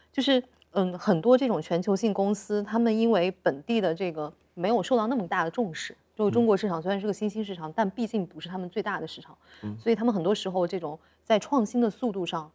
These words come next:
Speaker 1: 反应上是要滞后的。所以其实这也是给了我们中国很多的消费品牌一个是发展的时间窗口。
Speaker 2: 最后还有两个问题，其中一个是关于消费决策，因为刚才你已经无数次的提到说对你影响最大的是什么值得买，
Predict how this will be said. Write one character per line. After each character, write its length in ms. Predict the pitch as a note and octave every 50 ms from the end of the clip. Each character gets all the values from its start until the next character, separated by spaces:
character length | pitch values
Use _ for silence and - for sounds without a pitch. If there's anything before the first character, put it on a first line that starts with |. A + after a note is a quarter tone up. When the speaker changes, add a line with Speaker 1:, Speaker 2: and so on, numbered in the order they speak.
| _
Speaker 1:
反 120 | - F3+ E3+
应 140 | F#3 G3+ G3+
上 240 | - G3 F3 D#3+
是 160 | E3 - - G#3+
要 80 | F#3+
滞 160 | E3+ - -
后 220 | G#3 - - G#3 E3
的。 100 | - - _ _ _ _ _ _ _ _ _
所 100 | - A3
以 20 |
其 140 | - - A#3
实 80 | B3 A#3
这 140 | - E4+ D4+
也 120 | G#3 -
是 140 | - - G3+
给 160 | - F3+ B2+
了 80 | C#3 E3
我 140 | F3+ F3
们 120 | C3 D3+ E3
中 200 | - A#3+ A#3+ A#3
国 120 | G3 F3+
很 160 | F3+ - D#3+
多 160 | C#3+ D3+ F3+ F#3
的 60 | F3
消 160 | F3 G#3 G3
费 100 | G3 G3+
品 160 | F3 - -
牌 220 | D#3 - D#3 D#3 E3
一 140 | E3 D#3+
个 280 | - - F3+ D#3+ D#3+ E3 _ _ _ _ _ _ _ _
是 200 | - - - E3+
发 180 | - G#3 G#3+ G#3
展 100 | F#3 C#3+
的 80 | D3
时 140 | - - E3
间 140 | F3 F3 F3
窗 160 | - F3 E3
口。 180 | - - - _ _ _ _ _ _ _ _ _ _ _ _ _ _ _ _ _ _ -
Speaker 2:
最 120 | - C3+
后 100 | A#2+ A#2+
还 140 | - - A2+
有 60 | A#2+
两 120 | B2 G2
个 80 | - F2+
问 100 | F2+ F#2
题， 80 | F#2+ G2+
其 200 | - - B2 A#2+
中 120 | C3 C3
一 120 | A2+ A#2
个 100 | B2 B2
是 320 | A2+ - - B2 G#2+ F#2+ F2+
关 220 | - - A#2+ A2+ A2
于 60 | G#2+
消 160 | - B2+ A#2+
费 100 | B2 A#2+
决 220 | A2 - - F2
策， 200 | G#2 - C3 G#2
因 80 | G#2 A2+
为 60 | A#2
刚 180 | A2+ - B2 B2+
才 120 | A#2 A2
你 160 | G#2+ G#2+ A2
已 120 | A2 G#2+ F#2
经 240 | F#2+ F#2+ F#2+ G2 - - - _ _ _ -
无 80 | G2+ A2
数 180 | - - C#3+ B2
次 420 | - - B2+ A#2 - - - A#2
的 100 | G2+ G2
提 160 | - - G#2
到 160 | G#2 G#2+ G#2
说 220 | G#2 - A2+ G#2+ G#2+
对 160 | - B2+ A#2
你 180 | G#2+ G2 F2 D#2
影 240 | B1+ D#2+ F2+ G#2
响 180 | - - E2 D#2+
最 160 | - - G#2+
大 200 | G2+ A2 G#2+ G2
的 100 | E2+ E2+
是 260 | E2+ - - G2 F2+
什 140 | - - F2
么 60 | F#2
值 160 | F#2+ - G2 F#2+
得 60 | G2+
买， 200 | G2+ F2 C#2